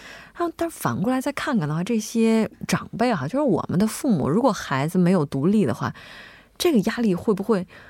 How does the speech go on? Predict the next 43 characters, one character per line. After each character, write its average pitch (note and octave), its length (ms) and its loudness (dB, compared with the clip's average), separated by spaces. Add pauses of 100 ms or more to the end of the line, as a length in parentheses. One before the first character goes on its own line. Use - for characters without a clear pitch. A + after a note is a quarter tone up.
(200)
特 - 240 2
别 E3+ 180 0
大 F#3 220 0
呀？ D#2 80 -4
因 G3+ 160 0
为 A#3+ 160 0
他 B3+ 300 0
们 F#3 760 0
就 A#3 120 -4
不 D4+ 200 0
仅 E3+ 220 2
仅 F#3 160 2
要 D3+ 240 2
承 D#3 320 -2
担 G#3 240 2
自 A#3+ 160 -2
己 - 340 -4
现 B3 440 2
在 A3+ 340 0
的 - 160 -4
生 E3+ 320 -2
活 C#3 240 -2
费 - 280 -2
以 G#3 100 -2
及 D#3+ 220 -2
子 - 260 0
女 B3 320 2
的 B2 120 -2
一 A#2+ 160 -2
部 D3+ 220 0
分 C3+ 540 -2
费 C3 240 0
用， A2 280 2 (500)
那 G3 180 2
他 C#4+ 260 -2
可 E3+ 200 0
能 F3+ 140 2
还 G3 160 0
要 A3+ 180 2
为 A#3 160 2
自 G#3+ 260 -2
己 - 240 -4
的 B2+ 260 0